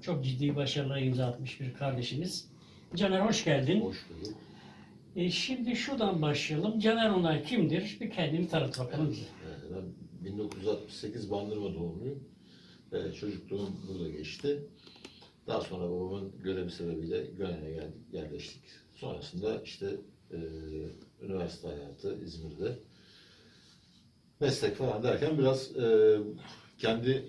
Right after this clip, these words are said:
Speaker 2: yetiştiğimiz, doğduğumuz yerlerden uzak kaldık ama bir şekilde, e, geçen seneden beri tekrar buralara, e, dönüş yapıp görevimize devam ediyoruz. E, bunun dışında atletizmle olan ilgim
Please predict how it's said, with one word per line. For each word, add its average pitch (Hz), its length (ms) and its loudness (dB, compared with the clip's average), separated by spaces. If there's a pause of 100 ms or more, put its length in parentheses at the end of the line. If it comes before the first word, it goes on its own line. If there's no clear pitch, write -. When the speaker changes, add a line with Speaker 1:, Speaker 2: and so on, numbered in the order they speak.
Speaker 2:
yetiştiğimiz, 110 680 -4
doğduğumuz 107 460 0
yerlerden 95 400 0
uzak 131 340 0
kaldık 143 280 -4
ama 127 260 0 (460)
bir 131 100 -6
şekilde, 98 560 -2 (260)
e, 90 220 2
geçen 104 280 -2
seneden 90 480 -4
beri 98 180 -2 (200)
tekrar 90 420 -4 (180)
buralara, 92 540 -2 (140)
e, 90 40 -6 (220)
dönüş 90 280 -6
yapıp - 240 -10 (420)
görevimize 90 500 0
devam 104 320 0
ediyoruz. - 500 -8 (1040)
E, 98 60 -4 (1400)
bunun 135 240 -2
dışında 143 640 0 (720)
atletizmle 127 640 0
olan 110 340 4
ilgim 127 540 -4